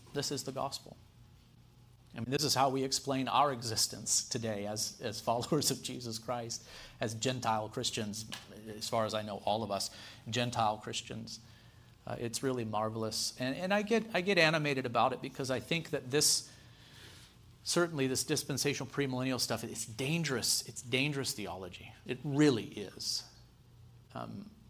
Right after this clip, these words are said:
if you'd like to talk to me more about why I think it's dangerous, we can do that, I, I guess, at some other time. But I, I, th-, I think it's dangerous theology.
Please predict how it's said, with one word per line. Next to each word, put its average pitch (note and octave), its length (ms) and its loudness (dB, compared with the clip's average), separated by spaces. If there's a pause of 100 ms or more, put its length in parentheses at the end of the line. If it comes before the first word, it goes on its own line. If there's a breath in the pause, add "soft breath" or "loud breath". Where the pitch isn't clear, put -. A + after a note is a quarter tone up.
(460)
if - 120 -12
you'd B2 100 0
like B2+ 160 4
to B2 60 -4
talk - 300 2
to - 80 -8
me A2+ 60 -4
more A2+ 200 -2
about G#2+ 200 -2
why A#2+ 200 2
I A2 100 0
think A2 200 -6
it's G2+ 160 -6
dangerous, A#2 840 0 (180)
we A2+ 140 -2
can A2 160 -8
do A#2 160 -2
that, A#2 240 -4 (800 loud breath)
I, A2 160 0
I G#2+ 80 -6
guess, B2 240 0
at A#2+ 120 -4
some A2 200 -2
other G#2 160 -4
time. A#2 500 -2 (760 loud breath)
But C3 120 -4
I, C#3 140 -4
I, D#3 120 6
th-, D3+ 200 -2
I D3+ 80 2
think G#3+ 220 0
it's - 140 0
dangerous C3 600 0
theology. G2+ 640 -6